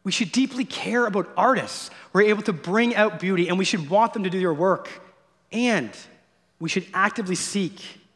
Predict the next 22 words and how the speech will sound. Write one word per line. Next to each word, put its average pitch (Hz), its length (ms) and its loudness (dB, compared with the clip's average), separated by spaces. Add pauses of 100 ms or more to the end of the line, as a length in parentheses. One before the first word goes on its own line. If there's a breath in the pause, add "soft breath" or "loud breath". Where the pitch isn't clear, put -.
(120)
to, - 100 -8
like 190 320 -2
God, 110 260 -12 (520)
stop - 640 -6 (580)
and 131 200 -12
rest - 640 -2 (540)
and - 100 -20
to 156 100 -8
enjoy 135 540 0 (340)
the 131 80 -12
work 120 360 -12
of 120 80 -12
his - 160 -18
hands. - 520 -18 (480)
Because 175 140 -4
I 180 60 4
really 214 220 4
think 233 120 -4
this 175 100 -6
is 170 80 -8
so 185 120 0
important, 160 500 -6